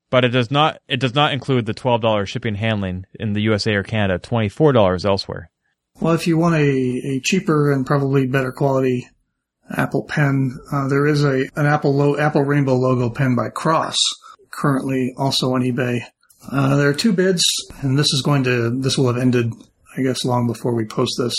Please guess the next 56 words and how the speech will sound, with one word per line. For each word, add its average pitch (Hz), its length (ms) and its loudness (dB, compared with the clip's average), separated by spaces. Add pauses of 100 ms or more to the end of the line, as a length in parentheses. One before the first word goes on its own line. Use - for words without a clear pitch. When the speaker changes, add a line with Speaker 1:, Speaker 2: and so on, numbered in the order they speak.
(320)
Speaker 2:
But 156 200 0
as 143 160 2
an 135 80 2
example, 139 640 2
if 127 160 0
there 143 120 2
are 135 40 0
two 160 180 0
bids, 139 360 0
there's 135 220 2
one 147 300 0
day 143 160 2
and 135 100 2
one 135 160 4
hour 131 220 2
left 127 280 0
on 123 200 2
this 117 180 0 (200)
Cross 127 300 0
pen 131 200 2
auction, 123 400 0 (400)
and 151 100 2
it's 147 140 2
currently 165 300 2
up 151 140 0
to 151 80 0
a 135 80 2
whopping 143 320 2
nine 139 220 2
dollars 135 260 0
and 127 160 -4
forty-nine 113 420 -4
cents. - 600 -2 (580)
Um, 123 320 0
there 131 140 2
was 131 120 2
another 143 300 2
one 139 140 2
of 135 60 2
these 127 220 0 (380)
pens 139 340 0
that 131 160 -2
sold 131 280 2
last 120 340 0
week 135 280 0
with 123 120 0
a 127 60 2
buy 123 240 0
it 120 40 -2
now 127 200 2
of 123 60 0
a 120 40 -4
hundred 123 220 0
and 123 100 0
twenty-nine 120 440 -2
dollars. - 420 -2